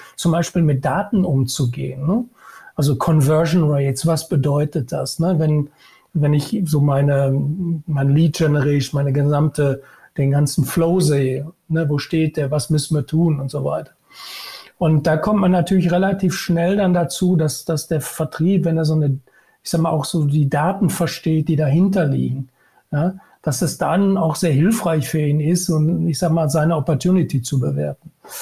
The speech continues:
Einer meiner Kunden sagt, „Ich möchte gerne, dass unsere Verkäufer an den richtigen Opportunities arbeiten.“ Ja, das heißt, ihre Zeit auf die richtigen Fälle setzen.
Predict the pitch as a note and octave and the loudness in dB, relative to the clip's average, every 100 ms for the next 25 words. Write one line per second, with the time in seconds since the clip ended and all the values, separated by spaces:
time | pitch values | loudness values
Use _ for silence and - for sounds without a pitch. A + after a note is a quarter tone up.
0 | - - D#3+ A3 A3+ A#3 G#3+ A#3 A#3 G3 | -14 -6 0 2 2 2 0 0 2 2
1 | G3+ G3 F3+ E3+ F#3+ G3 D#3+ E3+ F#3 F#3+ | 0 -2 0 2 2 0 0 2 2 2
2 | F#3 F3+ - _ E3 - - F#3+ G3+ F#3+ | 0 -2 -10 _ -6 -6 -2 0 0 0
3 | F#3+ F#3 - E3+ F3 F3+ F#3+ F3+ - _ | -2 -4 -4 0 0 0 -2 -4 -6 _
4 | - D3+ C#3 C3+ C3 F3 - F#3 E3+ E3 | -2 0 2 2 2 0 -2 -2 0 0
5 | E3 C3 F3+ E3 B2 C#3+ C#3+ D#3 D#3 E3+ | -2 0 0 0 -2 -4 -4 -4 -4 -6
6 | D#3+ - E3+ _ _ _ - _ _ _ | -8 -12 -14 _ _ _ -20 _ _ _
7 | D#3 F#3+ A3+ - D3 F3 E3 E3 G3 G#3 | -2 -2 -2 -2 -2 0 0 0 0 2
8 | G#3 G3+ F#3+ F3 F3+ F3 - E3 D3+ D#3+ | 0 0 0 0 0 -2 -2 0 2 2
9 | F3+ - F3+ D#3+ - F#3+ D3+ B2+ - - | 0 0 0 0 0 0 0 -2 -6 -12
10 | - | -14